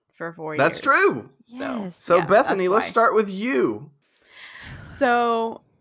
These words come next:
Speaker 1: if your baby makes you really, really sick in your pregnancy,
Speaker 3: Ooh.
Speaker 1: like,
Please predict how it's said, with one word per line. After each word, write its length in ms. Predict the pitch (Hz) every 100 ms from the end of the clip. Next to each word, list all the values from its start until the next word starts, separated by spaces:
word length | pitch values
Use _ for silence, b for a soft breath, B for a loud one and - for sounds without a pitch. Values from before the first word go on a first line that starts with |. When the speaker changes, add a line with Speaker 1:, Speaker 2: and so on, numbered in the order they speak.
| -
Speaker 1:
if 380 | 233 254 247 -
your 680 | 240 233 254 269 277 277 269 - 202
baby 720 | 190 190 185 185 180 180 - -
makes 560 | 190 180 175 - - 190
you 580 | 175 170 170 165 160 175 _ _ _
really, 800 | 185 202 214 214 208 208 202 196 _
really 560 | 180 180 196 185 180 185
sick 460 | - - 170 - _ - _ _ _
in 180 | 190 180
your 380 | 175 170 170 185
pregnancy, 760 | - 180 170 180 175 165 151 151
Speaker 3:
Ooh. 140 | 151 _ _
Speaker 1:
like, 540 | 160 170 139 147 -